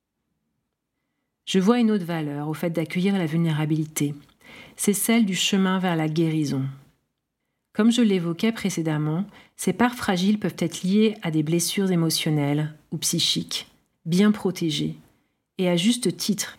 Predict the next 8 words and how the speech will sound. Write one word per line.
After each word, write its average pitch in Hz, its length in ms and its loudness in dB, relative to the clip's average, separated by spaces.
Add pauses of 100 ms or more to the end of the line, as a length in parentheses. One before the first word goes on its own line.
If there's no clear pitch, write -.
(120)
car 214 140 2
ce 233 120 2
sont - 180 0
des 190 180 4
endroits 170 280 0
délicats, 170 680 0
voire 156 200 -2
douloureux. 139 480 -2